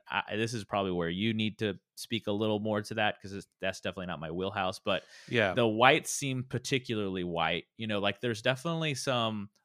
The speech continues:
Speaker 1: a little bit of experimentation going on.
Speaker 2: Y-, yeah, so let's get into this, because this is really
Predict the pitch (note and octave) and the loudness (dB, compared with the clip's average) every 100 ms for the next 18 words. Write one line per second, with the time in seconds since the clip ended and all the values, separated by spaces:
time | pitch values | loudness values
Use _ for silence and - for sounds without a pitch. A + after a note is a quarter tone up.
0 | - G#2 A#2 A#2 G#2+ G#2 F2+ F#2 - F2+ | -4 -2 2 0 0 -2 -2 -4 -4 -4
1 | E2 D2 - C2 - C2 G1+ A#1+ - G1+ | -4 -8 -8 -10 -10 -14 -12 -12 -10 -14
2 | - C3 C#3+ - E3+ E3+ C3+ - F3+ G#3 | -14 -14 -14 -8 0 2 2 0 0 -2
3 | - E3+ C3 A#2+ A#2 A2 - A#2+ C3+ B2 | 0 0 0 -2 -4 -4 -4 -4 -4 -4
4 | D3 D3 D#3 B2 B2 B2+ A#2+ A2 G#2+ | -2 0 -2 -2 0 0 2 0 -2